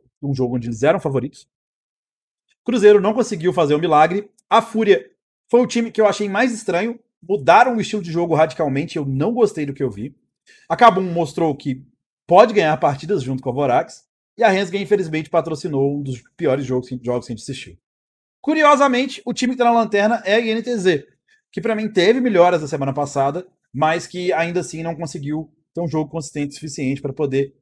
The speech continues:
vencer o adversário. Será que agora é o Grongos? Não saberemos, só na semana que vem. E da parte de palpites, que é uma, uma coisa que acontece só no sábado, só na análise do sábado,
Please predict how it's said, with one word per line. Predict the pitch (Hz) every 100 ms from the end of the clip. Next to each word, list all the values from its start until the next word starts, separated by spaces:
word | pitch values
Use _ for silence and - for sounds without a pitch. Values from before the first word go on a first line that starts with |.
| _
vencer | 127 202 - 151
o |
adversário. | 143 135 151 131 90 80 _ _ _ _ _ _
Será | - 131 156
que |
agora | 131 127 120 101 _ -
é | 107
o |
Grongos? | 101 113 202 - - _ _ _ _ - _ -
Não | 143
saberemos, | 175 202 170 101 87 -
só | 135
na | 151
semana | 151 143
que | 147 127
vem. | 85 _ _ _ _ _ _ -
E | 226 226
da | 196 208
parte | 226 240
de | 220
palpites, | 240 - 220 254 - - _ _
que | 160
é | 147
uma, | 151 135 127
uma | 135 131
coisa | 135
que | 135
acontece | 127 135 131
só | 156
no | 208
sábado, | - 156 170 120
só | - 170
na | 175
análise | 135 127 113
do | 117
sábado, | 131 147 104